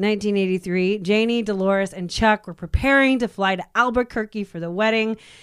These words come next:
Uh, Chuck personally prepared for the flight by attempting to stop his now constant drinking long enough to navigate the airport and board the plane. Unfortunately, he immediately developed,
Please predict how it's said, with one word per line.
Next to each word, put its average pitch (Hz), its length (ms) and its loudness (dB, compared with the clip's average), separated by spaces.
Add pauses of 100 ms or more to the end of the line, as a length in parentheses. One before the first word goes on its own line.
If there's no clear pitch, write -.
(220)
Uh, 175 240 -4
Chuck - 360 -6
personally 262 580 0
prepared 180 520 -2
for 180 80 -12
the 175 100 -8
flight 185 340 0
by 170 100 -10
attempting 180 440 -4
to 175 80 -6
stop 185 420 -2
his 190 180 -6
now 180 220 -6
constant 226 640 -2
drinking 170 460 -4 (260)
long 190 260 2
enough 185 260 -2
to 185 100 -8
navigate 165 480 -6
the 180 160 -18
airport 185 560 -2 (320)
and 165 360 -8 (160)
board 180 300 -2
the 180 80 -2
plane. 160 560 -4 (340)
Unfortunately, 202 920 0
he 185 280 0
immediately 214 960 4
developed, 170 580 -4